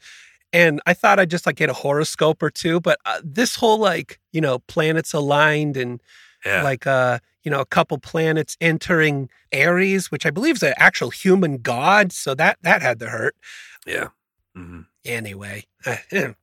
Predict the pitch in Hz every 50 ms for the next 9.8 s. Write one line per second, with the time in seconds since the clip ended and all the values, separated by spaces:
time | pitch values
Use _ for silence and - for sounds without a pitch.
0 | _ - - - 170 151 196 254 262 - - - - 196 185 180 175 170 - 143
1 | 156 143 151 165 180 175 185 196 202 185 - 180 147 - 151 131 113 107 98 101
2 | 104 98 95 92 92 - - 107 - - 107 95 92 92 92 - - 127 165 180
3 | - 175 160 - 156 175 185 - - - - - - - 117 123 123 107 98 -
4 | - 92 85 - - - 110 101 101 - 113 101 92 85 76 78 82 87 98 107
5 | 131 - - 117 - 117 117 120 117 - - - 131 139 - - 120 101 104 -
6 | - 156 185 180 - - - - - - 113 110 - 120 120 120 117 95 90 95
7 | 98 90 90 92 90 87 85 90 95 101 - - 123 127 127 - - _ _ _
8 | _ _ _ _ - 120 180 214 156 90 82 82 92 95 98 98 98 92 85 -
9 | - 80 73 - - - - 76 65 67 - - - - -